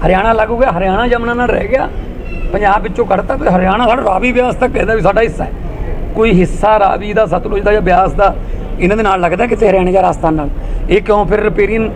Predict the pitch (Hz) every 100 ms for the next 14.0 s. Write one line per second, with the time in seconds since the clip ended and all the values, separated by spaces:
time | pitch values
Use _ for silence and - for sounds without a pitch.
0 | - - - - 196 180 202 190 196 180
1 | - 175 214 208 165 202 220 208 196 185
2 | 170 175 165 - - - 165 175 220 226
3 | 220 208 208 202 202 208 202 180 151 143
4 | 156 170 185 175 175 175 - - - 180
5 | 240 170 160 156 151 156 160 151 - -
6 | - - - - - 165 240 247 202 185
7 | 151 220 269 277 269 277 262 254 240 233
8 | 254 240 233 190 - - - - - -
9 | - - 254 247 247 196 190 294 240 -
10 | - - 208 247 226 226 208 214 226 170
11 | 123 - - - 151 226 254 269 262 277
12 | 285 254 240 254 240 226 208 165 - -
13 | 226 240 240 254 240 240 240 226 202